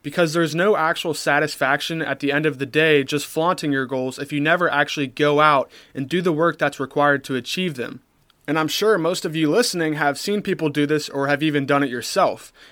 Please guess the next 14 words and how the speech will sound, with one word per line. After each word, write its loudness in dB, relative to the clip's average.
It's -6
a 4
bad 4
habit 0
that -2
we -4
tend -4
to 0
get 0
into, 0
especially 0
when -2
we're -2
feeling -4